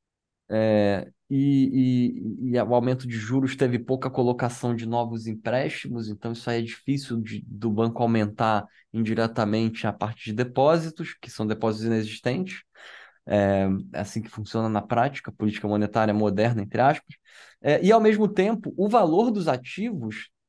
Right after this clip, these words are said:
principalmente os de maturidade longa, que são pré-fixados, a grande maioria, ele começa a evaporar.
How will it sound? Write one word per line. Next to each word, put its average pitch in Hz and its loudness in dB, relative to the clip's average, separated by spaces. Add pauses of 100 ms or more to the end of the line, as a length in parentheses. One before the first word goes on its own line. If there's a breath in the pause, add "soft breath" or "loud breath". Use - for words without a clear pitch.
(120)
principalmente 170 2
os 147 2
de 139 -2
maturidade 135 2
longa, 131 -4
que - -14
são 117 -4
pré-fixados, 127 0
a 104 2
grande 110 -4
maioria, 107 0
ele 180 -2
começa 190 4
a 214 8
evaporar. 202 6